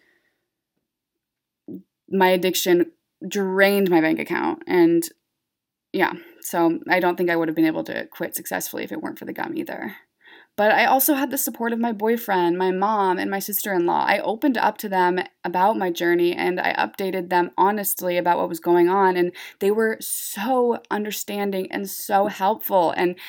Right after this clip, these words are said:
they kept me accountable, you know? And I wanted to do it for them as much as I did for myself.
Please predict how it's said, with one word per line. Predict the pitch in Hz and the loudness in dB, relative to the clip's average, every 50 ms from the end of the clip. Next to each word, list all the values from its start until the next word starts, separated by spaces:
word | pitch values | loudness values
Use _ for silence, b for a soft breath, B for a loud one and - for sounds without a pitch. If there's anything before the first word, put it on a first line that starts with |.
| B B | B B
they | - 233 | -2 -2
kept | 233 226 208 202 208 | 0 0 0 0 0
me | 214 214 | 0 -4
accountable, | 208 202 202 190 175 190 226 220 175 170 - - - - - | -6 -6 -4 -2 0 0 0 0 -2 -2 -2 -2 -4 -8 -8
you | - - 190 | -4 -2 0
know? | 180 180 180 202 226 233 | 0 2 2 2 0 0
And | - - 175 185 185 185 180 B B B B B | 0 0 0 0 0 -2 -4 B B B B B
I | 214 220 220 | 6 6 6
wanted | 208 196 196 208 226 233 226 | 6 6 4 4 4 0 -4
to | - 202 | -8 -8
do | 190 190 190 190 | -6 -4 -2 -2
it | 185 185 | -2 -2
for | - - 190 196 202 202 | -2 -6 -4 -4 -4 -2
them | 190 185 180 180 175 175 | 0 2 2 2 4 2
as | 165 165 - | 0 0 0
much | 180 175 170 185 | 0 -2 -2 -2
as | 175 175 | -2 -2
I | 170 180 | -4 -4
did | 165 - 190 202 185 - | -4 -2 -2 -2 -2 -2
for | - - 180 170 | -4 -2 0 0
myself. | 170 165 170 170 170 - - - - 185 208 202 - - - - - | 0 0 -2 -2 -2 -2 -2 0 2 2 2 2 0 -4 -10 -16 -18